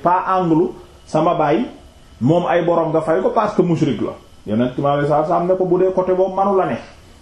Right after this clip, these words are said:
Kantaa nag bi mu waxee ne moom ñu dimbali ko parce que affaire bi, dette bi dafa diis ci moom. Waaw. Parce que moom moo koy fay. Te loolu la soxla Yonent mi alayhi salaatu salaam dimbali ko moom nu, lu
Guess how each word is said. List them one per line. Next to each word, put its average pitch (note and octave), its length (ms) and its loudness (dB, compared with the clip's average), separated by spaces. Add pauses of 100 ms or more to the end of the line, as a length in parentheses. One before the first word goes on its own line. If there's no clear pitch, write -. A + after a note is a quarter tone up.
(300)
Kantaa G#3+ 540 0
nag F#3 160 0
bi G3 80 4
mu G#3+ 160 4
waxee G3+ 240 -2
ne F3+ 80 0
moom F#3 320 2
ñu G3+ 100 2
dimbali G#3+ 340 2
ko G#3+ 120 -2
parce F#3+ 260 -2
que G3 60 -2
affaire F#3+ 260 0
bi, F3 160 0 (300)
dette D#3+ 320 0
bi E3 80 0
dafa D#3+ 200 2
diis E3 320 0
ci - 80 0
moom. E3+ 260 0 (680)
Waaw. A2 260 -2 (1160)
Parce C#3 260 -2
que A3+ 100 2
moom G#3 440 0
moo G#3 240 2
koy G#3 160 0
fay. C#3+ 220 -2 (1500)
Te F3 60 2
loolu G#3 440 2
la G#3 80 2
soxla F#3+ 360 0
Yonent F3+ 280 0
mi F3+ 100 -2
alayhi F3 180 2
salaatu E3+ 180 0
salaam E3+ 320 0
dimbali B3 480 2
ko G3+ 100 4
moom F#3 300 0
nu, G3+ 140 2 (180)
lu E3+ 160 2